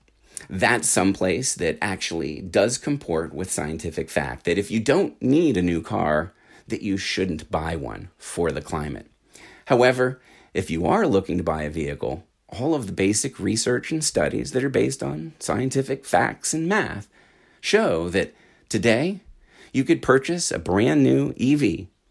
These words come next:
and the monthly payments and the cost of operating would be less than a gas car right from day one. If you'd like a link to that article and that study, you can send an email to climatereport at K V M R dot O R G.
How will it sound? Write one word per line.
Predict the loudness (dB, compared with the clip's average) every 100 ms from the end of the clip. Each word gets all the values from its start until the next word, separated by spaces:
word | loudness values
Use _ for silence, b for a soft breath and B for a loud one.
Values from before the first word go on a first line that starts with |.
| B B B B 2
and | 4
the |
monthly | 6 4 4 0
payments | 2 4 4 4 0 -4 -6 -10 _ _ -2
and | 0 2
the |
cost | 0 0 0 0
of | 2
operating | 0 2 -2 -2 -4 -6 -6 -4
would | -4 -2
be | -4
less | 0 0 0 -2
than | 0 0
a |
gas | 2 0 0
car | -2 -2 -2 -4 b b b
right | -2 -2 -2
from | -4 -2
day | -4 -6
one. | -8 -10 -14 _ -20 _ _ B B
If | -8 -4
you'd | 0
like | 0 -2
a |
link | 0 0 -2
to | 0
that | 0 0 0
article | 0 2 2 2
and | 2 2
that | 0 0
study, | 4 4 4 0 b b b
you | -6
can | -2 0
send | 2 4
an | 4
email | 4 2 0
to | 0 -2
climatereport | -4 -6 -4 -4 -4 -4 -2 -2 -4 -10
at | -10 -10
K | -4 -2
V | 0
M | 0
R | 0 -2 -6 -8
dot | -6 -4 -6 _ -6
O | -6 -4
R | -6 -8
G. | -4 -4 -4